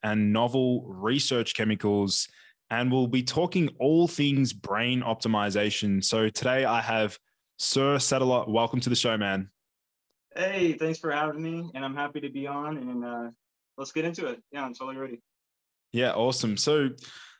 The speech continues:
Speaker 1: a number of, uh, your audience, and even I've had a few people reach out to me mentioning that I should get you on the podcast and,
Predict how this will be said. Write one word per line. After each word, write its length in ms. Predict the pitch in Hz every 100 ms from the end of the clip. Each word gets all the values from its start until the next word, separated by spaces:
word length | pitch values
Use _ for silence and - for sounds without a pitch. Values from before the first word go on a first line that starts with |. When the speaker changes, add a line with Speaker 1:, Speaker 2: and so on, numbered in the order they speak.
| -
Speaker 1:
a 40 |
number 380 | 143 180 190 185
of, 260 | 147 117 - _ -
uh, 100 | 127
your 500 | 120 113 135 156 139
audience, 520 | 135 131 120 107 - -
and 440 | 113 110 110 104 -
even 420 | 123 113 110 107
I've 120 | 104
had 140 | 120 113
a 40 |
few 160 | - 123
people 240 | 117 120 107
reach 280 | 117 113
out 200 | 113 107
to 100 | -
me 400 | 107 113 110 107
mentioning 460 | 104 104 - 110 107
that 100 | 101
I 80 | 98
should 220 | - 104 _ -
get 140 | -
you 140 | 135 120
on 80 | 110
the 80 |
podcast 760 | 98 113 110 113 104 104 104 -
and, 240 | 98 95